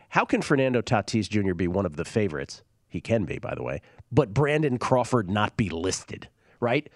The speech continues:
Like, your defense is leaps and bounds better than that guy. Your numbers aren't horrific. Anyway, that's my own little thing. Anyway, the DeGrom, whether he could win the M V P or not is an interesting debate. He's at plus one hundred right now.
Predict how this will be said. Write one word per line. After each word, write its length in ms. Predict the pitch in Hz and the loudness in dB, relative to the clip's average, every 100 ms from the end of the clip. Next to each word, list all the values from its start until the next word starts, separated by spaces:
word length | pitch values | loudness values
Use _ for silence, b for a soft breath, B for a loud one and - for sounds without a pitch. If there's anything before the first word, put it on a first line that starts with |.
| b - | b -2
Like, 260 | 135 - b b - | -2 -4 b b 0
your 180 | 147 151 | 0 2
defense 500 | 156 175 160 143 135 | 2 4 4 4 2
is 220 | 113 - - | 2 -2 0
leaps 340 | 170 202 - | 2 2 4
and 100 | 143 | 4
bounds 400 | 131 123 123 117 | 4 2 0 0
better 240 | 98 117 113 | 0 2 2
than 100 | 110 | 2
that 180 | 104 101 | 2 2
guy. 200 | 107 107 B | 2 0 B
Your 100 | 131 | 2
numbers 400 | 151 165 147 127 113 | 4 4 2 2 -2
aren't 300 | 117 117 113 | 0 0 -2
horrific. 920 | - - 135 104 120 - 113 104 - _ - | -2 2 2 2 0 2 2 2 -8 _ -10
Anyway, 240 | - - | -10 -8
that's 160 | - - | -12 -10
my 100 | 52 | -10
own 100 | 57 | -10
little 160 | 52 53 | -12 -12
thing. 160 | - - b - | -12 -14 b 0
Anyway, 300 | 165 92 78 b b - | 2 2 -4 b b 0
the 360 | 135 120 107 | 2 2 0
DeGrom, 640 | 92 113 131 131 113 104 95 | 0 2 2 2 0 0 2
whether 200 | 123 98 | 2 2
he 80 | 117 | 0
could 140 | 104 | 2
win 120 | 104 | 2
the 100 | 95 | 2
M 80 | 95 | 0
V 80 | 87 | -2
P 180 | 85 101 | -2 0
or 80 | 90 | 0
not 200 | 80 78 | -2 -4
is 100 | 78 | -2
an 60 | 95 | -2
interesting 340 | 90 85 82 | -2 -4 -6
debate. 300 | 78 87 76 | -4 -4 -4
He's 140 | 98 80 | -4 -4
at 100 | - | -2
plus 260 | 131 127 | 0 0
one 180 | 107 101 | 0 -2
hundred 400 | 87 127 113 82 | 0 0 0 -2
right 220 | 73 69 - | -2 -6 -4
now. 280 | 69 69 | -4 -4